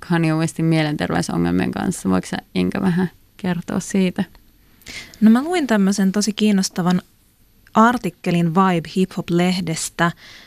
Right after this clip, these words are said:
Speaker 2: Ää, tämmönen nettiartikkeli, jonka Kiana Fitzgerald oli kirjoittanut. Hän on siis itse bipolaarinen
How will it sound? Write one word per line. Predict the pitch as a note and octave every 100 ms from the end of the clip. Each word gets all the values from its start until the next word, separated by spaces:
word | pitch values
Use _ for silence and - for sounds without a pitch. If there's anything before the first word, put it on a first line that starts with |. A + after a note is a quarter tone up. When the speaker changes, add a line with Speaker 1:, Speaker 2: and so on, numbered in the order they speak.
| -
Speaker 2:
Ää, | - E3+ E3+
tämmönen | F3+ F3+ F3+
nettiartikkeli, | G3 G3+ F#3+ F3+ F3+ - E3
jonka | D#3+ E3 E3+ -
Kiana | - G3+ F3+
Fitzgerald | F3 - F3 - - G#3 G#3 E3+ -
oli | D#3+
kirjoittanut. | - F#3+ F3 E3 - E3+ E3+ - - _ - - -
Hän | - G#3
on | G#3
siis | G#3+
itse | A3 G#3+ E3+
bipolaarinen | F3 - F#3 G3+ A#3 B3 B3+ B3+